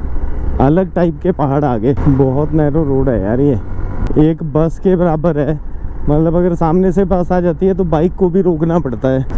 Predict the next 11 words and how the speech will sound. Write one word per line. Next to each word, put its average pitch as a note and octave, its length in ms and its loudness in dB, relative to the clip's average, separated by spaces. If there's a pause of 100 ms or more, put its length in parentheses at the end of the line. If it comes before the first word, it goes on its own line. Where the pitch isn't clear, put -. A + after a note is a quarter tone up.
(340)
इस D#3 140 0
area D#3+ 360 2
को F3 140 0
cross D3 380 -2
करने E3+ 280 0
के E3 120 2
बाद D#3+ 240 0
आपको D#3+ 300 0
caves D#3+ 460 0
भी E3+ 200 2
मिलेंगी, D3+ 540 2